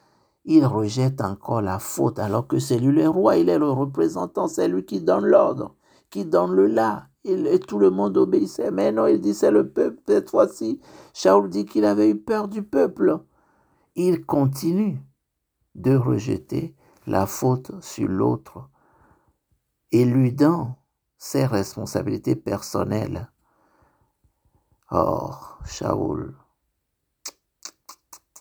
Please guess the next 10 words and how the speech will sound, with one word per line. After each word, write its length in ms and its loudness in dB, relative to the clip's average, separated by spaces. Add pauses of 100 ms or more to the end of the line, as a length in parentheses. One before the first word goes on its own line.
(720)
nous 160 -2
aussi 340 -4
parfois 500 -4
nous 140 -8
faisons 380 -8
ça. 320 -12 (920)
Nous 220 -2
mettons 760 -4 (920)
nos 240 -2
péchés, 800 -6